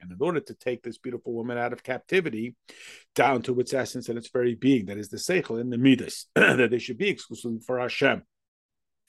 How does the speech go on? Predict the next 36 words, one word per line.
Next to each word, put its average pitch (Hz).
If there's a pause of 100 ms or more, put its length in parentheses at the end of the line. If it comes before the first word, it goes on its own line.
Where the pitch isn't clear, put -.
(480)
And 147
to 160
uproot 170
any 123
evil 127
that 120
is 113
within 151
it, 120 (460)
this 135
is 170 (120)
through 180
the 165
transformation 175
of 120
the 117
midas 123
of 123 (120)
to 120 (160)
that 120
which 120
is 113
negative, 123
ra, 143
to 139
that 156
which 156
is 160
teiv 180
mamish, 196
and 156
to 160
subsume 202
it 190
within 190
kedusha. 196